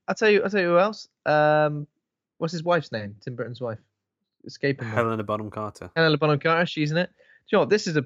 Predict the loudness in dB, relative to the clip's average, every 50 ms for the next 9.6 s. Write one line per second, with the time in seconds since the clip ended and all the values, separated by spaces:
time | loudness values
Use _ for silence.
0 | -4 -6 -10 -8 -6 -6 -4 -4 -4 -4 -6 -6 -6 -6 -6 -6 -8 -12 -10 -8
1 | -10 -8 -8 -8 -8 -4 -4 -4 -4 -4 -8 -8 -8 -8 -8 -10 -12 -8 -4 -4
2 | -2 -4 -4 -4 -6 -6 -4 -4 -6 -6 -2 0 0 0 0 -2 -6 -10 _ _
3 | _ _ -18 -14 -4 0 0 0 2 2 2 0 2 0 -2 -2 -4 -8 -6 -4
4 | -4 -4 -4 -6 -12 _ _ _ _ _ _ _ _ _ -8 -6 -4 -2 -4 -2
5 | -4 -2 -2 -2 -2 -2 -2 0 0 0 0 0 0 0 0 0 0 0 0 -2
6 | 0 0 0 0 2 2 2 0 -2 -4 -8 -12 _ _ _ _ _ _ _ _
7 | _ _ _ _ _ _ _ _ _ -6 -6 -6 -4 -8 -4 0 2 2 2 2
8 | 0 -4 -6 -4 -4 -4 -4 -6 -6 -6 -6 -6 -6 -8 _ -10 -4 -2 -2 -2
9 | 0 -2 -2 -4 -4 -4 -4 -2 0 0 -2 -4